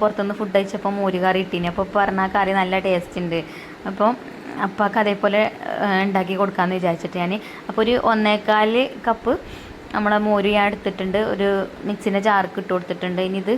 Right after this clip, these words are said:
ഒന്ന് അടിച്ചെടുത്ത് കൊണ്ടുവരണം. അപ്പോൾ ഇതിൻ്റെ ഇടയിൽ ഇങ്ങനെ ഓരോ ഗ്യാപ്പ് കിട്ടുമ്പോൾ ഓരോന്ന് ചെയ്യാണ് കേട്ടോ. ഉം, ഒക്കെ റെഡിയാക്കി വെച്ചാൽ പിന്നെ നമുക്ക് കുക്ക് ചെയ്താൽ മതിയല്ലോ. അപ്പോൾ ഇതാ,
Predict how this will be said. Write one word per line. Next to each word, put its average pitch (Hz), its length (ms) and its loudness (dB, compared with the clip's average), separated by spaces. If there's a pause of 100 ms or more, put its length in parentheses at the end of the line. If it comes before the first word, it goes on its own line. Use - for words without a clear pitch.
(180)
ഒന്ന് 214 180 4
അടിച്ചെടുത്ത് 196 480 -2
കൊണ്ടുവരണം. 180 420 0 (800)
അപ്പോൾ 240 140 4
ഇതിൻ്റെ 254 260 6
ഇടയിൽ 277 220 6
ഇങ്ങനെ 285 200 4 (220)
ഓരോ 285 140 6 (100)
ഗ്യാപ്പ് 285 260 2
കിട്ടുമ്പോൾ 269 340 2 (180)
ഓരോന്ന് 240 340 2
ചെയ്യാണ് 214 400 2
കേട്ടോ. 175 160 0 (280)
ഉം, 190 140 -4 (160)
ഒക്കെ 202 240 -4
റെഡിയാക്കി 226 360 2
വെച്ചാൽ 233 260 2
പിന്നെ 233 160 0
നമുക്ക് 226 260 -2
കുക്ക് 254 200 0
ചെയ്താൽ 214 280 4
മതിയല്ലോ. 175 320 2 (520)
അപ്പോൾ 208 160 0
ഇതാ, 226 120 4